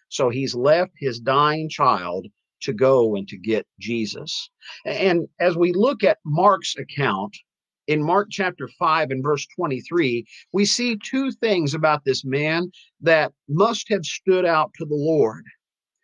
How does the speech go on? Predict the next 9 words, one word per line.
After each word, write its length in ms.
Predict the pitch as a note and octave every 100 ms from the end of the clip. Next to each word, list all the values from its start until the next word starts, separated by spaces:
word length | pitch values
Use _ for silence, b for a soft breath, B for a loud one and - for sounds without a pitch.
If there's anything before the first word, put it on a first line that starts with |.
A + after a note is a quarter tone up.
| _ _ -
We 200 | E3 F3+
see 440 | - G3+ A3 G#3+
his 260 | C#3 E3 -
humility 800 | D#3 C#3+ D#3+ G3 G3+ E3+ G3 G3+ _ _ _ _ _
and 240 | C#3+ C#3+ C3+
we 140 | C#3+
see 280 | C3 D3+ C3+
his 300 | B2+ A#2+ - _
faith. 340 | D3 A2+ F#2+